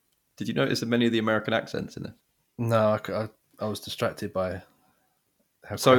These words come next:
Speaker 2: crap it was.
Speaker 1: first, so firstly, everyone in this movie was supposed to be American, um, which is fine.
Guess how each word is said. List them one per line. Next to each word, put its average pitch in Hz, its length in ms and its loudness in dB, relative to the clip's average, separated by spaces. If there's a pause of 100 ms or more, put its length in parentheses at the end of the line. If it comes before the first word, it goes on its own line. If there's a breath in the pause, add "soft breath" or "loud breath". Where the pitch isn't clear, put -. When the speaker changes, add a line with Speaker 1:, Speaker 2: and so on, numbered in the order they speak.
Speaker 2:
crap - 60 -4
it 87 60 -4
was. 95 180 -8
Speaker 1:
first, 190 320 2 (340)
so 143 140 0
firstly, 127 560 4 (760)
everyone 123 380 10
in 98 80 4
this 95 160 2
movie 90 260 2
was 87 140 -2
supposed - 380 -2
to 78 60 -8
be 80 560 -2
American, 90 580 4 (680 soft breath)
um, 85 500 4 (720)
which 123 200 2
is 208 80 2
fine. 98 360 2